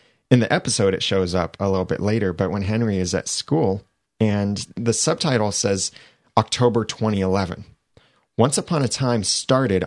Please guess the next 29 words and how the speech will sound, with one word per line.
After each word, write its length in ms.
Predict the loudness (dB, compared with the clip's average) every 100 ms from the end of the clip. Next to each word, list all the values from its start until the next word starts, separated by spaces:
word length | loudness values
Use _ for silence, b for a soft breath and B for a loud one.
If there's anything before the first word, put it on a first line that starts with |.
| 0
on 120 | -2
October 380 | -2 -4 -2 -4
twenty-third, 920 | -2 -2 -2 -2 2 2 2 -4 -10 -12
twenty 320 | -4 -2 -2
eleven, 400 | -2 -2 -4 -10 b b b _
and 300 | 2 2 2 0 0
later 340 | 2 2 2
on, 540 | 2 2 0 0 -4 -8 _ _ _ _
the 80 | 0
writers 480 | 2 0 0 -2 -2
started 460 | -4 -2 0 0 0
actually 400 | -2 -2 -4 -2
using 440 | -2 -2 -4 -2
dates 480 | 0 0 -2 -6 -6
and 160 | -4 -4
confirmed, 580 | -6 -8 -4 -2 -2 -2
and 140 | -2
we 100 | -2
pick 240 | 0 0 -2
up 140 | -4
the 80 | -4
story 340 | -4 -2 -2
with 180 | -4 -4 -2
Emma 380 | -2 -2 -6 -10 _
on 220 | 0 2
that 240 | 0 -2 -2
date, 360 | -2 -4 -8 -14 -12
October 320 | -4 -4 -2
twenty-third. 640 | -4 -6 -6 -6 -8 -10